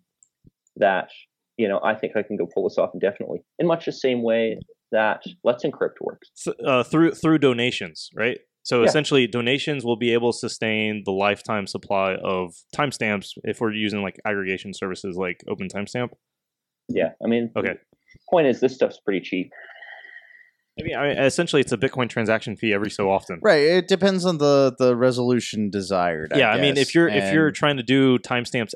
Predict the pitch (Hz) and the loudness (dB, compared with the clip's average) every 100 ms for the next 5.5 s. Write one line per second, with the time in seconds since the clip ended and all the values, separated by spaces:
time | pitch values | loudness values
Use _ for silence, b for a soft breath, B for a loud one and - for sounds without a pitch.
0 | - 117 123 - 127 120 110 107 101 90 | -4 -2 -2 -2 -2 2 4 4 2 0
1 | 104 113 98 - 107 98 98 104 107 104 | 0 2 0 -2 -6 -6 -4 -4 -2 -2
2 | 98 95 _ - 107 110 101 110 98 107 | -4 -6 _ -6 -2 -2 -2 -6 -4 0
3 | 110 - 110 98 107 104 104 101 113 104 | 0 0 -2 0 -2 -2 -6 -4 -2 -2
4 | 107 101 101 120 92 98 - 107 101 - | -2 -4 -4 -2 -2 -4 -4 -4 -4 -2
5 | 104 101 104 101 98 | -2 -2 -2 -2 -4